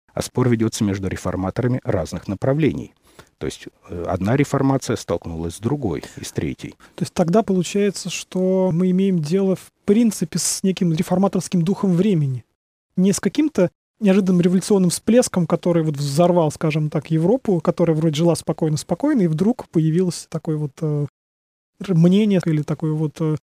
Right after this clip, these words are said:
Speaker 2: стремление, скажем так, вдруг всё изменить. Нет, это действительно был логичный процесс, который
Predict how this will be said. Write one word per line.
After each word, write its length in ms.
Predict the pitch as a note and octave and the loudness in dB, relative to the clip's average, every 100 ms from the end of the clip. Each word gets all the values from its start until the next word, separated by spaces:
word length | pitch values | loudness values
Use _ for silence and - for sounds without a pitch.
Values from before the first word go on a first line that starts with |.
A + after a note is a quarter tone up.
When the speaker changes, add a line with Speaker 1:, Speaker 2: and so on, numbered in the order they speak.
| _ _ _ | _ _ _
Speaker 2:
стремление, 580 | - - F#3 F3 G3+ F#3 | -10 2 4 6 4 2
скажем 320 | D#3 F3 E3 | 0 0 0
так, 120 | D#3+ D3+ | 2 2
вдруг 260 | D#3 G#3+ | 4 2
всё 180 | - G3 | 2 2
изменить. 400 | F3 F#3 F3+ C#3 - | 4 2 2 0 2
Нет, 240 | F#3+ C#3+ | 0 0
это 220 | G#3 F#3+ | -4 -2
действительно 420 | F#3 F#3 C4 G3 F3 | 0 0 0 2 4
был 140 | E3+ | 6
логичный 400 | F3 F#3 - E3 | 4 2 -2 -2
процесс, 380 | F#3 F3 D4 - | 0 0 -2 -4
который 420 | E3 - G#3+ F#3 | -6 -2 0 0